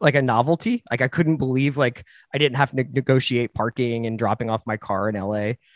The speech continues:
And Uber really did actually, uh, change my life in Los Angeles, like, pretty significantly.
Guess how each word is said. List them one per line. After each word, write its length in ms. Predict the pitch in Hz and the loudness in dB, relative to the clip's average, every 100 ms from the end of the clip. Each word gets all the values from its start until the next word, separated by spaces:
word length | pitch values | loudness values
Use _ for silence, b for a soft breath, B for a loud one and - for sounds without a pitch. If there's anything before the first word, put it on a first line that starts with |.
| _ - | _ -4
And 240 | 131 131 147 | -2 0 0
Uber 200 | 160 208 | 2 6
really 260 | 175 170 | 8 8
did 220 | 123 147 | 6 4
actually, 600 | 135 120 - 139 110 104 _ _ _ _ _ _ _ | 4 2 0 -2 -2 -4 _ _ _ _ _ _ _
uh, 80 | - - 147 | -20 -16 -12
change 300 | 127 156 156 | -2 2 6
my 120 | 143 | 6
life 280 | 120 123 143 | 6 4 2
in 80 | 127 | -2
Los 180 | 101 101 | -4 -2
Angeles, 480 | 123 147 98 101 - | 0 0 -2 -4 -6
like, 200 | 90 90 _ _ | -8 -10 _ _
pretty 180 | - 147 | -8 -6
significantly. 760 | 123 104 113 143 117 92 92 | -6 -6 -4 -2 -4 -4 -6